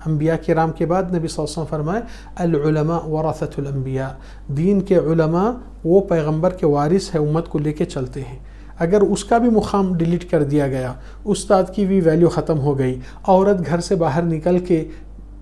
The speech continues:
माहौल, घर की तरबियत, बच्चों की, शोहर की, घरदार की छोड़ दे, तो फिर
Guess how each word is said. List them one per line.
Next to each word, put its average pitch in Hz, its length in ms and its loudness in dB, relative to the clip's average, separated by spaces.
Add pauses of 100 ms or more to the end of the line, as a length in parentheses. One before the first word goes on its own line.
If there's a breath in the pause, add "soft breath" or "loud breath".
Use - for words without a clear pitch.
(260)
माहौल, 160 580 2 (120)
घर 165 160 -2
की 170 160 -2
तरबियत, 160 480 2
बच्चों 156 380 -2
की, 160 180 -2
शोहर 156 340 -2
की, 156 160 -4
घरदार 151 360 -2
की - 140 -4
छोड़ 180 340 2
दे, 147 240 0 (500 loud breath)
तो 165 80 -2
फिर 190 380 -2